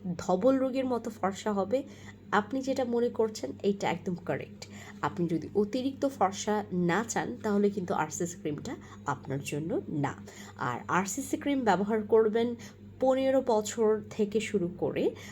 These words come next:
আর যারা প্রেগন্যান্ট, তারা হচ্ছে আরসিসি ক্রিম ব্যবহার করতে পারবেন না। এই হচ্ছে আপনাদের জন্য কিছু কথা। এটার মধ্যে আটটা ইনগ্রেডিয়েন্টস আছে, যেটার মধ্যে হচ্ছে আমরা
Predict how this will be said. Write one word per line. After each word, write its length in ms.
আর 140
যারা 220
প্রেগন্যান্ট, 640
তারা 220
হচ্ছে 280
আরসিসি 360
ক্রিম 180
ব্যবহার 320
করতে 280
পারবেন 380
না। 160
এই 120
হচ্ছে 260
আপনাদের 240
জন্য 160
কিছু 300
কথা। 320
এটার 260
মধ্যে 300
আটটা 360
ইনগ্রেডিয়েন্টস 680
আছে, 320
যেটার 380
মধ্যে 280
হচ্ছে 280
আমরা 400